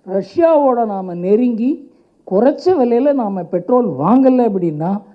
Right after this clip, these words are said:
உலகமும் அழிந்து விடும், நாமும் அழிந்து விடும்னு அதுல கால்குலேட் பண்றாரு அவர். நாங்க பெட்ரோல் ர-, ரஷ்யாவிலேருந்து நாம இறக்குமதி பண்ணுவோம்னு அவங்க சொன்ன உடனே அமெரிக்காவுக்கு என்ன பண்றதுன்னே புரியல.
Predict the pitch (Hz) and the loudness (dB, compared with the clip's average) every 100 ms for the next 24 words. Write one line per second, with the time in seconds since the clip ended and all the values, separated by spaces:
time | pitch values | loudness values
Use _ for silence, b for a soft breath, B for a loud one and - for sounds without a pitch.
0 | b b - 170 214 302 330 370 370 381 | b b -10 0 4 4 4 2 4 2
1 | 311 302 302 285 285 349 311 277 370 403 | 2 0 -2 -2 -4 -4 -2 2 2 2
2 | 381 339 349 320 302 302 349 339 302 285 | 2 2 2 0 0 0 0 2 2 0
3 | 262 - 269 302 359 330 277 269 240 185 | -2 -4 -2 -2 -2 -2 -2 -4 -4 -6
4 | 151 - _ _ b b b b b b | -8 -14 _ _ b b b b b b
5 | b b b - 254 254 240 262 392 392 | b b b -2 0 0 0 2 4 4
6 | 339 294 262 247 226 226 381 349 294 294 | 2 2 2 2 -2 0 2 2 2 -4
7 | 339 285 254 233 240 302 330 339 294 240 | -4 -2 -2 -2 0 0 -2 -4 -2 -2
8 | 240 254 269 339 294 226 196 - 226 320 | 0 0 0 0 0 -2 -4 -4 -2 2
9 | 339 285 196 165 160 220 - b b b | 4 4 2 0 -2 -4 -10 b b b
10 | - 320 403 403 359 311 370 370 349 349 | 2 2 4 4 2 2 2 2 0 2
11 | 359 370 320 370 294 - | 2 2 4 4 4 0